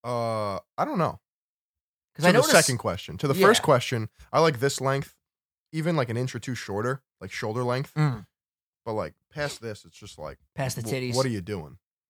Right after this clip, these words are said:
Speaker 2: Yeah.
Speaker 1: For
Speaker 2: I
Speaker 1: you,
Speaker 2: like it.
Speaker 1: for you, though, I mean, my hair's curly at the ends, but my curls are activated with products.
Speaker 2: Mm.
Speaker 1: So if I use Cantu, for example, which is a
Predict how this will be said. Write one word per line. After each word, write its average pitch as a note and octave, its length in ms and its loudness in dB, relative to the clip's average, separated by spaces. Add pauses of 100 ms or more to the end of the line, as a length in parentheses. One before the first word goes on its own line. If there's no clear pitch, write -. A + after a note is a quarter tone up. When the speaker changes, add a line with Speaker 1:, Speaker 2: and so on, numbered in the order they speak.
Speaker 2:
Yeah. G2+ 300 -8 (840)
Speaker 1:
For C#3 80 2
Speaker 2:
I E3+ 60 8
Speaker 1:
you, F#3+ 40 6
Speaker 2:
like F3 200 8
it. - 120 -8 (100)
Speaker 1:
for C#3 120 -2
you, F3 180 0
though, A#3 260 2 (840)
I B2+ 80 -2
mean, C3+ 180 0
my B2 200 4
hair's D3+ 360 -2 (880)
curly C#3+ 320 -4
at C3 100 0
the G#2+ 160 -14
ends, G#2+ 400 -12
but F#2+ 180 -8 (800)
my A#2+ 140 -2
curls C#3+ 300 0
are A#2 140 -2
activated A#2 640 -2 (560)
with G#2 200 -12
products. G#2+ 480 -2
Speaker 2:
Mm. B2+ 300 0
Speaker 1:
So A2 140 0
if G2+ 100 0
I A#2 60 2
use B2 200 -2
Cantu, C3+ 580 -6
for C3 140 -4
example, C#3 560 -4
which - 140 -18
is G2+ 100 -16
a F2 180 -10